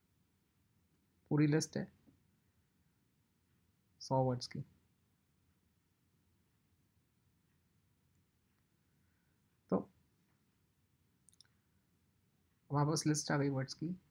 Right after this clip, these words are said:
पर अभी हम एडवांस concepts नहीं कर रहे हैं, अभी हम सिर्फ basics कर रहे हैं। तो मैंने क्या किया है, मैंने एक file बनाई है चैलेंज टू डॉट पी वाई के नाम से, क्योंकि ये challenge number two है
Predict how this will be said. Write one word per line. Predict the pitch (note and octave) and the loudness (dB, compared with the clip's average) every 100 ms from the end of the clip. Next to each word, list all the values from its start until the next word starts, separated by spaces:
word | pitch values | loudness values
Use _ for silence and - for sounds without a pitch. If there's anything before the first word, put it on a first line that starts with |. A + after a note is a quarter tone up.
| _ - | _ -2
पर | |
अभी | D#3+ E3 | 2 4
हम | F3+ F#3 - _ _ _ _ _ _ - _ C#3 | 4 0 -10 _ _ _ _ _ _ -20 _ 2
एडवांस | C#3 D3 D3+ | 4 2 0
concepts | - D3+ D3 D3 D#3 | -2 -4 -4 -2 -2
नहीं | C#3 | -2
कर | C#3 | -2
रहे | B2+ A#2 | -4 -4
हैं, | |
अभी | A2+ C#3 | -2 -2
हम | C#3+ | -2
सिर्फ | - C3+ | -2 0
basics | C3 - - | -2 -2 -8
कर | - A#2+ | -8 -6
रहे | A2 | -6
हैं। | A2+ - _ - | -10 -16 _ -2
तो | D3 | 2
मैंने | D3+ E3+ | 2 2
क्या | E3+ | -2
किया | E3 C#3 C#3 | -2 -4 -4
है, | - _ _ _ _ _ _ _ _ _ _ _ | -8 _ _ _ _ _ _ _ _ _ _ _
मैंने | D#3 D#3 E3 | -2 2 2
एक | F3+ - - - _ _ _ _ _ _ _ _ - | 0 -4 -20 -20 _ _ _ _ _ _ _ _ 2
file | D3 D#3+ | 4 4
बनाई | D#3 C#3 C3+ | 2 0 0
है | F#3+ - - _ _ _ _ _ _ _ _ _ _ _ _ - | -4 -8 -20 _ _ _ _ _ _ _ _ _ _ _ _ -4
चैलेंज | D#3+ D#3 D#3+ - | 0 2 0 -6
टू | - - | -8 -4
डॉट | D#3 D3+ - | -2 -2 0
पी | C#3+ | 0
वाई | C3+ | 2
के | C#3 | 0
नाम | A#2+ A#2+ | -2 -4
से, | - | -6
क्योंकि | - - _ C#3+ C#3+ | -16 -20 _ -6 -2
ये | C#3+ | 0
challenge | D3 C#3+ D3 D3 | 0 0 0 0
number | C#3 C3+ | -2 -4
two | - C#3+ D#3+ | -2 0 2
है | F#3 | 0